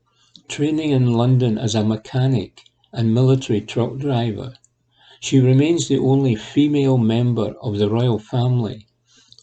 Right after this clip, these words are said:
to have entered the armed forces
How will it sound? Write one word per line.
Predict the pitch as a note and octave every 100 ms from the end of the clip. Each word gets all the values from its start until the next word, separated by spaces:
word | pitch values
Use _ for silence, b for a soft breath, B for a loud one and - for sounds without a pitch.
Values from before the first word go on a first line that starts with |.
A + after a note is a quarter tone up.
| -
to | C3+
have | A#2+ G#2+
entered | - C#3+ D3+ - A2 G2
the | A2
armed | A#2+ A2+ A#2+ G#2+
forces | - A#2 C3 C3 A2 - -